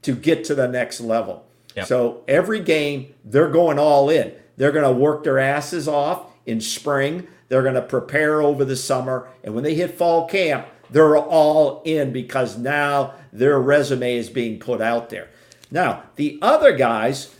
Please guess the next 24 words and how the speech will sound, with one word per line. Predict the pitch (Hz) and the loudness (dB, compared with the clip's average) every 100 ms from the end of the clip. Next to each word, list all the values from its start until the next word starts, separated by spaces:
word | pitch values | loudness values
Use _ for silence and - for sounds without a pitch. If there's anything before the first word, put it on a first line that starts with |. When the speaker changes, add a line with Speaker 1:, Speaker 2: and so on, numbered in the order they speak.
| - | -16
Speaker 1:
the | - | -12
question | 139 233 240 - 180 | -6 -2 -2 -4 -6
is, | 165 147 110 | -2 -2 -2
out | 156 220 269 | -2 4 4
of | 196 | 2
these | 170 135 - | -4 -6 -6
other | 160 196 233 | 0 2 2
guys, | 160 131 117 113 127 123 - - _ - | 2 2 2 0 0 -4 -14 -20 _ -10
how | - 214 | -2 0
much | 254 262 - | 0 -6 -8
contribution | - 170 196 202 160 123 147 175 175 147 123 | -6 -2 -2 -2 -4 -4 -6 -6 -6 -6 -6
do | 110 | -2
we | 127 127 120 | -2 -2 -4
see? | - 262 233 - - _ | -6 -6 -6 -8 -14 _
But | 170 | 0
I | 170 | 2
kinda | 170 247 294 302 | 0 -2 0 2
like | 240 202 190 | 2 -2 -2
the | 156 | -2
way | 151 160 160 156 | 0 2 4 2
the | 135 120 | 0 -4
staff | - 151 143 143 135 - | -6 -4 -2 -4 -8 0
does | 131 139 | 0 0
it. | 113 - | -6 -12